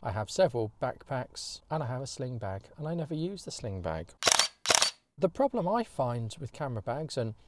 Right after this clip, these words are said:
maybe you find this or maybe you don't and think I'm crazy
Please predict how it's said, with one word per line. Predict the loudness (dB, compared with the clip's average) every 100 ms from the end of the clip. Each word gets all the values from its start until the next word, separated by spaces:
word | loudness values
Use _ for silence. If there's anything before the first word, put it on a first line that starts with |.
| -20 -4
maybe | 2 2 4
you | 4 4
find | 4 2 2
this | -2 -2
or | 0
maybe | 2 0 0
you | 2
don't | 0 0
and | -4
think | -6 -6
I'm | -6 -6
crazy | 0 0 2 0 0